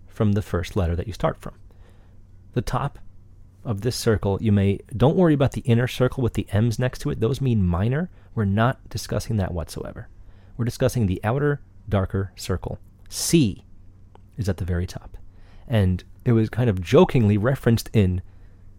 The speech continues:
music, um, studies in college, especially as the Bible key, because that key has no sharps and no flats. These are called accidentals. If you don't know what they are, again, don't worry about it so much. It's more important that you just follow along with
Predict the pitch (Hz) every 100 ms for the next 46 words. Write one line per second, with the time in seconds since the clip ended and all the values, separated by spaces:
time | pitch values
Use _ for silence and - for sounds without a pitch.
0 | - - 113 101 95 - - - - 101
1 | 80 85 - - 123 98 87 85 - 160
2 | 117 90 - 160 - 117 113 107 101 -
3 | 92 110 87 92 131 95 85 - - -
4 | - - - - - - - - - -
5 | 110 107 82 120 202 - - 113 101 -
6 | 92 95 95 101 147 - 117 110 - -
7 | - 98 87 87 90 95 - - 87 -
8 | - - - - - - - - - -
9 | - - - - - 113 98 104 95 -
10 | 113 - 95 78 - - - - - -
11 | 117 127 143 143 - 165 170 151 165 160
12 | - - - 196 170 135 120 - 104 -
13 | - - - - - - - 139 151 -
14 | 139 123 110 110 - 107 104 98 95 90
15 | 90 -